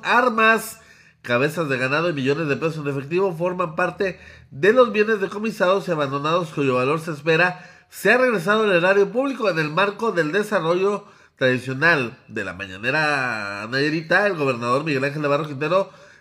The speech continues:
este, eh, encargó a la titular de la Administración de Bienes Asegurados, Rocío Jazmín Castro Moya, eh, so-, que informara sobre esta lista, este, de bienes decomisados procedentes de distintos delitos, los cuales precisó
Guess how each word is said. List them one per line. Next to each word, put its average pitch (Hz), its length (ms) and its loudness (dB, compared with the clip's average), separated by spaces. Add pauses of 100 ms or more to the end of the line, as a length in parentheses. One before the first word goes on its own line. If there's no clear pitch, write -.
(100)
este, 120 680 -2 (440)
eh, 120 500 -6
encargó 143 440 4
a 202 80 4
la 147 160 2
titular 165 440 2
de 170 120 0
la 151 80 0
Administración 131 500 -8
de 165 60 -6
Bienes 156 240 -6
Asegurados, 147 560 0
Rocío 135 320 -4
Jazmín 156 380 -6
Castro 156 500 -2
Moya, 143 640 0 (420)
eh, 117 320 -2
so-, 127 280 -4
que 143 120 0
informara 156 560 4
sobre 190 320 0
esta 208 220 -2
lista, 196 580 -2 (320)
este, 117 480 -6
de 117 320 -6
bienes 151 600 -4
decomisados 131 600 -2
procedentes 147 580 -6
de 135 120 -2
distintos 156 500 -6
delitos, 185 460 -2
los 147 140 -2
cuales 160 260 -6
precisó 165 560 -4